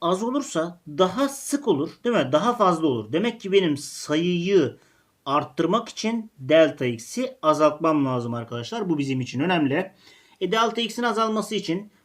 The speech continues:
formülümüzü yine yazalım. Delta x eşittir lambda çarpı L bölü D çarpı N'ydi. Şimdi bunu yorumlayalım bakalım.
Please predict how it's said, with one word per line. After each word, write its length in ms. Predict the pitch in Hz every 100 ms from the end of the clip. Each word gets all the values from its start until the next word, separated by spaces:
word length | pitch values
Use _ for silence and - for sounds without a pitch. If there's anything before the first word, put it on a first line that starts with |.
| _
formülümüzü 640 | 190 208 208 208 202 190
yine 200 | 202 185
yazalım. 480 | 147 127 131 196 170
Delta 340 | 165 165 170
x 240 | 170 - -
eşittir 680 | 160 - 160 - 170 165 - _ _ 131
lambda 320 | 139 156 156
çarpı 300 | 165 151 160
L 280 | 156 160 160
bölü 320 | 160 151 135
D 180 | 151 151
çarpı 360 | 156 143 156
N'ydi. 540 | 156 143 113 151 214 208 - - -
Şimdi 340 | 226 180 147
bunu 180 | 180 190
yorumlayalım 540 | 190 170 156 139 131
bakalım. 320 | 120 117 107